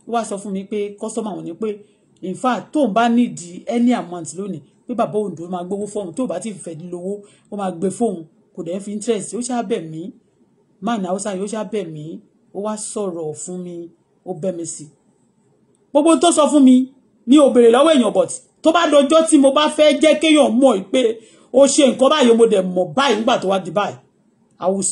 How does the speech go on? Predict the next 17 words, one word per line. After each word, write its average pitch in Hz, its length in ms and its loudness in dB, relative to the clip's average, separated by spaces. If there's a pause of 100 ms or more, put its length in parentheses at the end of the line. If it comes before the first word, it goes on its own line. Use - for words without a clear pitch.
(300)
mo 202 100 -4
máa 202 160 -4
sọ 190 140 -4
fún 190 200 -10
wọn. 165 120 -10 (540)
Mo 247 120 0
confront 240 480 -4
Balo. 175 400 -8 (2750)
Sàmọ́ 180 260 -6
Sàmúdù, 190 500 -6
gbogbo 190 220 -6
wọn 190 220 -6
yẹn, 160 160 -10
I 156 80 -12
confronted 190 560 -10
them, 165 180 -12
but 147 160 -14